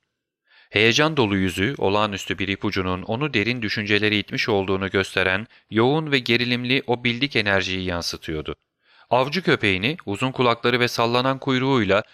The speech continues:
kulübesinin civarında gezinirken düşünün. Bir de parlayan gözler ve gergin kaslarla bir avın kokusunu duyduğu zamanki haliyle kıyaslayın.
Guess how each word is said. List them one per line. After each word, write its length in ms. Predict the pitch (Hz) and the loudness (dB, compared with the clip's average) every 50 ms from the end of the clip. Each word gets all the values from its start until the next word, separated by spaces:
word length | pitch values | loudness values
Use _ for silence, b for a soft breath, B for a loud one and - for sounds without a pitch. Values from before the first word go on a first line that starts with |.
| b b b | b b b
kulübesinin 560 | - 165 180 190 185 170 - - 143 143 135 | -4 -2 0 2 2 0 0 0 -2 -2 -2
civarında 520 | 120 120 117 117 117 113 120 120 120 120 | -2 0 0 2 2 2 2 2 0 0
gezinirken 680 | 113 113 113 104 107 104 104 104 92 - 95 90 87 82 | 0 0 0 -2 -4 -4 -2 -4 -2 -2 -2 -2 -2 -4
düşünün. 360 | 80 - - 80 78 71 - b b b b b b 107 | -6 -6 -8 -8 -10 -12 -14 b b b b b b 2
Bir 180 | 113 113 101 | 2 2 4
de 100 | 92 92 | 2 0
parlayan 640 | 87 - - 90 90 90 90 95 98 104 113 113 110 | 0 0 0 0 0 2 2 2 2 2 2 0 0
gözler 420 | 107 107 104 95 - 104 101 101 | 0 0 0 0 0 0 2 2
ve 100 | 98 98 | 2 0
gergin 420 | 92 92 98 98 98 98 117 120 117 | 0 2 2 2 2 0 -2 -4 -2
kaslarla 680 | - 113 107 107 - - - 117 113 110 107 113 127 b b b b b b | 0 0 0 0 0 0 0 2 2 2 2 0 0 b b b b b b
bir 160 | - 117 - - | -2 -2 0 0
avın 240 | - 139 135 170 175 | 0 0 0 0 -2
kokusunu 520 | - - 143 139 147 143 - 151 151 143 135 | -4 -6 -6 -6 -6 -6 -4 -4 -2 0 0
duyduğu 320 | 135 131 123 131 139 139 | 0 0 0 0 0 0
zamanki 440 | 127 127 117 117 113 113 - 120 110 | 0 0 2 2 0 0 0 -2 -2
haliyle 540 | - - 101 98 98 98 104 98 87 85 80 | 0 2 2 2 2 2 0 -2 -4 -4 -6
kıyaslayın. 600 | - 87 82 78 76 - - - 76 73 71 | -6 -6 -6 -6 -6 -8 -8 -10 -10 -10 -10